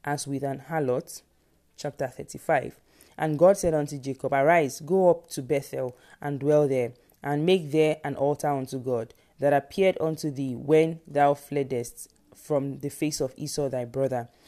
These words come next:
Then Jacob said unto his household, and to all that were with him, "Put away the strange gods that are among you, and be clean, and change your garments, and let us arise and go up to Bethel, and I will make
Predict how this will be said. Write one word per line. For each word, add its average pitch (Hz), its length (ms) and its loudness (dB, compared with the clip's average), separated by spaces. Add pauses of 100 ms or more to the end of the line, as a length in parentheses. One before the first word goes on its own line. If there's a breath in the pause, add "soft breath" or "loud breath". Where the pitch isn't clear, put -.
(260 soft breath)
Then 160 340 0 (200)
Jacob 190 420 4
said 170 260 -2 (200)
unto 156 260 -2
his 151 200 -6
household, 139 600 -4 (380 soft breath)
and 143 220 -4
to - 240 -10
all 170 200 8
that 147 160 4
were 131 120 2
with 127 180 -6
him, 131 260 -6 (120)
"Put 214 180 -4
away 156 220 2
the 147 100 -4
strange 160 480 -6
gods 135 380 2 (320 soft breath)
that 143 160 2
are 139 100 2
among 151 360 0
you, 127 260 -6
and 139 160 -6
be 135 100 -8
clean, 147 400 -2
and 131 220 -8
change 185 340 -2
your 143 120 0
garments, 127 600 -2 (340 soft breath)
and 156 140 0
let 196 140 8
us 190 120 8
arise 143 440 4
and 135 180 -4
go 165 160 6
up 160 140 2
to - 100 -14
Bethel, 127 600 -2
and 139 180 -4
I 139 60 2
will 139 140 0
make 175 360 -4